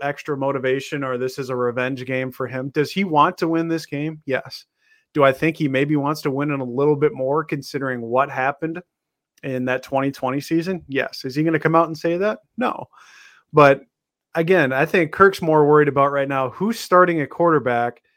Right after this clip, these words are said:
and how do we get these pass catchers to play somewhere near an acceptable level that Minnesota's gonna have a shot on Saturday.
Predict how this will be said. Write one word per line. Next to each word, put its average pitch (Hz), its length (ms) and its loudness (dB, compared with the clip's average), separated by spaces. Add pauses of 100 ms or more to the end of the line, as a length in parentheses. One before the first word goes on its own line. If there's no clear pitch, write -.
(200)
and 127 100 -12
how 151 160 2
do 170 80 0
we 151 100 0
get 147 200 0
these 143 160 -6
pass 147 320 0
catchers 127 400 -4
to 131 80 -14
play 123 560 -2 (540)
somewhere 160 520 0
near 151 240 0
an 139 80 -2
acceptable 131 580 -2
level 131 340 2
that 127 120 -2
Minnesota's 135 460 -6
gonna 131 160 -8
have 127 140 -4
a 123 40 -10
shot 123 320 -2
on 127 140 -8
Saturday. 147 460 -8